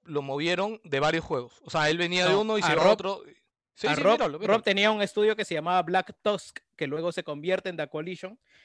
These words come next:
Speaker 2: y que forma
Speaker 1: Ya.
Speaker 2: parte de Microsoft Studios para hacer precisamente el revival de Gears of War. Y no
Speaker 1: Ujú.
Speaker 2: trabaja directamente para Microsoft, trabaja en su estudio The Coalition. No
Speaker 1: Ok.
Speaker 2: supervisa otros proyectos afuera.
Speaker 1: Ya. ¿Y si es su estudio, por qué se fue de su estudio?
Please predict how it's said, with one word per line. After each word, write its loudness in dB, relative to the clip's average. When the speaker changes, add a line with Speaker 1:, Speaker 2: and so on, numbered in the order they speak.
Speaker 2:
y -10
que -8
forma -6
Speaker 1:
Ya. -6
Speaker 2:
parte -6
de -10
Microsoft -12
Studios -6
para -8
hacer -2
precisamente -6
el -4
revival -2
de -6
Gears -8
of -6
War. -2
Y -8
no 0
Speaker 1:
Ujú. -4
Speaker 2:
trabaja 0
directamente -4
para -4
Microsoft, -6
trabaja -8
en -12
su -16
estudio -10
The -2
Coalition. -10
No -8
Speaker 1:
Ok. -6
Speaker 2:
supervisa -6
otros -8
proyectos -8
afuera. -10
Speaker 1:
Ya. -8
¿Y -10
si -4
es -2
su -6
estudio, -2
por -4
qué -6
se -2
fue -4
de -2
su -8
estudio? -8